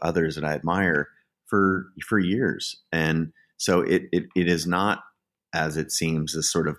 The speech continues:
overnight success. And I talk a lot in the book about this. Like, Ira Glass, for example, talks about this thing called the creative gap.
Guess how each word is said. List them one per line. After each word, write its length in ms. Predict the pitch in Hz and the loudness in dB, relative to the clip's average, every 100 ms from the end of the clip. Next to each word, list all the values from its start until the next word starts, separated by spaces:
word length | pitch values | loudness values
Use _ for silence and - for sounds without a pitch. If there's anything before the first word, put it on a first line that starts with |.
| - | -2
overnight 480 | 82 80 78 76 | 0 0 0 -2
success. 480 | - 78 - 69 - | -6 -6 -6 -6 -4
And 80 | 95 | -2
I 40 | |
talk 220 | 101 143 101 | 0 0 0
a 40 | |
lot 220 | 87 95 | 2 2
in 80 | 87 | 2
the 80 | 82 | -2
book 200 | 85 - | -2 -2
about 280 | 71 69 - | -4 -6 -6
this. 220 | 73 - | -6 -4
Like, 220 | 87 - - - - _ _ _ - - | -6 -6 -12 -20 -20 _ _ _ -18 -2
Ira 260 | 92 92 87 | 2 2 2
Glass, 320 | 85 95 90 | 2 2 2
for 100 | - | -2
example, 320 | 82 85 82 | -2 -2 -4
talks 300 | 80 82 78 | -4 -4 -4
about 160 | 85 80 | -4 -4
this 160 | 80 - | -4 -2
thing 120 | 85 | -2
called 180 | 85 78 | -2 -4
the 80 | |
creative 440 | - - 85 85 80 | -4 0 2 2 0
gap. 280 | 90 95 | 0 -2